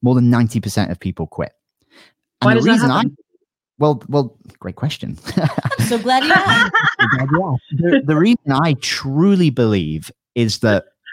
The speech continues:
Speaker 1: people say, and, and I've heard Russell Brunson say this, I've heard Steve Larsen say this, "You need to go out and publish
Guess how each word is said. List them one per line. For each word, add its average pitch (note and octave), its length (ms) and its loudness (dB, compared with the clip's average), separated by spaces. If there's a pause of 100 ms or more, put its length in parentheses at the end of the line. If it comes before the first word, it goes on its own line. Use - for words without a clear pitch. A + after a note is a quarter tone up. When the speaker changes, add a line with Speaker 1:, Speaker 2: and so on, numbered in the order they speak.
(1120)
Speaker 1:
people G3 340 2
say, F#2 580 -4 (140)
and, G#2 260 2
and G2+ 100 2
I've A#2+ 160 2
heard A#2 320 0 (120)
Russell F2+ 280 -4
Brunson A2 400 -2 (460)
say F2 240 -4
this, G2+ 220 -4
I've F2+ 120 -2
heard F#2+ 180 -2
Steve A2+ 260 -4
Larsen F2+ 360 -2
say D2+ 200 -6
this, F2+ 320 -6 (500)
"You C#3 240 0
need G#3+ 180 2
to F#3 100 -2
go A#2 240 2
out G2+ 280 -2
and F2+ 160 -4
publish D3+ 640 0